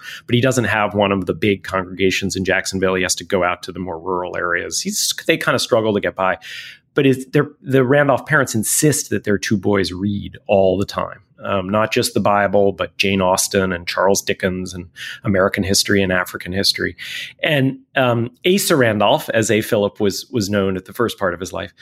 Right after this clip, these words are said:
decides to move to New York, escape the segregation of Jacksonville, goes to, to night classes at City College in New York. He becomes a soapbox orator during the Harlem Renaissance.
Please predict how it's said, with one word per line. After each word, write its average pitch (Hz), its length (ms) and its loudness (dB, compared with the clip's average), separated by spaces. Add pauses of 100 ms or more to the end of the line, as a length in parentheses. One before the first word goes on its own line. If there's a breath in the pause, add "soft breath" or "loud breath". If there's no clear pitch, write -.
(420 loud breath)
decides 131 400 0
to 127 80 2
move 123 200 4
to 120 100 -2
New 107 80 2
York, 92 280 0
escape 107 440 -2
the 101 80 -6
segregation 92 580 -2
of 90 80 -8
Jacksonville, 117 720 0 (140)
goes 113 180 2
to, 82 240 -8 (180)
to 101 120 -2
night 117 300 0
classes 113 480 0
at 92 120 -10
City 95 240 -2
College 113 540 0
in 107 140 -4
New 104 80 0
York. 98 340 0 (400 loud breath)
He 131 100 2
becomes 117 460 0
a 95 80 2
soapbox 104 560 0
orator 101 420 4
during 90 280 -2
the 90 60 -4
Harlem 87 380 -4
Renaissance. 107 580 -2